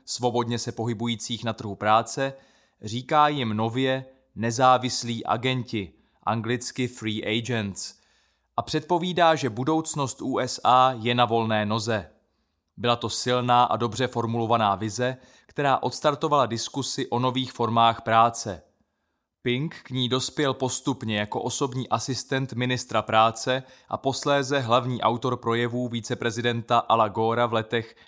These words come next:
devatenáct set devadesát pět až devatenáct set devadesát sedm. Kombinací několika metod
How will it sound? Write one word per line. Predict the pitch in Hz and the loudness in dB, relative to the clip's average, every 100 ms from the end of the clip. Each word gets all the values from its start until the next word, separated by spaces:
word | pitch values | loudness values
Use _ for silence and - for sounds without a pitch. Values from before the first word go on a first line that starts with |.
| - | -4
devatenáct | 117 123 139 131 127 - | 2 2 4 2 2 0
set | 123 | -2
devadesát | 113 113 110 - 92 - | 2 2 0 0 0 -2
pět | - 113 127 - - - | -2 -2 -2 -10 -18 -10
až | 104 | -8
devatenáct | - 110 117 120 117 113 | -2 0 0 2 2 2
set | 120 | -4
devadesát | 104 104 107 107 104 101 | -2 -2 -2 0 2 2
sedm. | - 110 113 104 90 _ _ _ _ _ | 0 -4 -4 -6 -8 _ _ _ _ _
Kombinací | 127 139 160 156 - | -2 0 2 2 -2
několika | 131 135 156 151 135 | -4 -2 0 0 2
metod | 113 113 - 131 - | 0 0 0 -2 -4